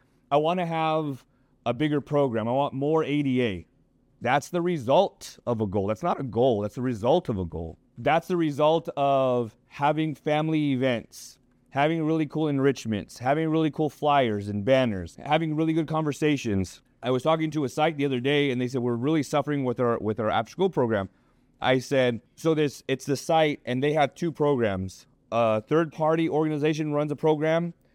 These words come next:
and then the school district runs a program." And they said, "We can't get kids here. We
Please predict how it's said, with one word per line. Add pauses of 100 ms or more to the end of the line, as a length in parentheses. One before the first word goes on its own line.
(280)
and
then
the
school
district
runs
a
program." (380)
And
they
said,
"We
can't
get
kids
here. (240)
We